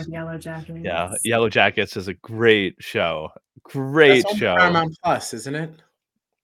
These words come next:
Speaker 2: Uh, yeah, it's Paramount Plus, uh, and Showtime, and, um, it's a fantastic
Speaker 1: I've heard
Speaker 2: show.
Speaker 1: it's great. I've heard it's really good.
Speaker 3: I've heard
Speaker 2: It
Speaker 3: it's
Speaker 2: really
Speaker 3: great,
Speaker 2: is
Speaker 3: too.
Speaker 2: so
Speaker 3: I had
Speaker 2: good.
Speaker 3: watched the first episode, but I think I was kinda high. Um,
Speaker 1: <laughs>
Speaker 3: and I remember thinking,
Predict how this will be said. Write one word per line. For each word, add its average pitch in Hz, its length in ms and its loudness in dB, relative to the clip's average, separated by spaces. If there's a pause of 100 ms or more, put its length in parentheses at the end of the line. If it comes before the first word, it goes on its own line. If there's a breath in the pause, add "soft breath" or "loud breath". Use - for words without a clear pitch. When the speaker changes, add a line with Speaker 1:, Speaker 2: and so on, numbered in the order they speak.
(320)
Speaker 2:
Uh, 120 200 6
yeah, 123 80 4
it's 113 80 0
Paramount 147 360 2
Plus, 139 360 2
uh, 120 340 6
and 110 100 -4
Showtime, 104 760 -2 (200)
and, 98 880 -4 (200)
um, 92 720 -6 (760)
it's - 160 -4
a - 40 -10
fantastic 113 500 0
Speaker 1:
I've 214 60 2
heard 277 180 6
Speaker 2:
show. - 60 4
Speaker 1:
it's - 100 -2
great. 180 340 0 (100)
I've 170 100 -16
heard 208 140 -2
it's 196 120 -10
really 170 180 -12
good. 160 240 -14
Speaker 3:
I've 143 100 -4
heard 170 100 0
Speaker 2:
It 165 60 4
Speaker 3:
it's 156 100 -4
Speaker 2:
really 147 140 4 (100)
Speaker 3:
great, 120 40 2
Speaker 2:
is 120 100 -4
Speaker 3:
too. 139 100 0 (200)
Speaker 2:
so - 240 -2
Speaker 3:
I 139 80 8
had 117 240 4
Speaker 2:
good. 101 100 0
Speaker 3:
watched 90 180 0
the - 220 -20
first 165 220 -6
episode, 131 540 -6
but 110 100 -12
I 110 80 -8
think 156 240 -8
I - 20 -10
was 196 180 -10
kinda 139 280 -6
high. 98 520 -8 (480 soft breath)
Um, 95 300 -4
Speaker 1:
<laughs> - 280 -4
Speaker 3:
and 135 100 -6
I 131 80 -2
remember 151 320 -2
thinking, 156 600 -4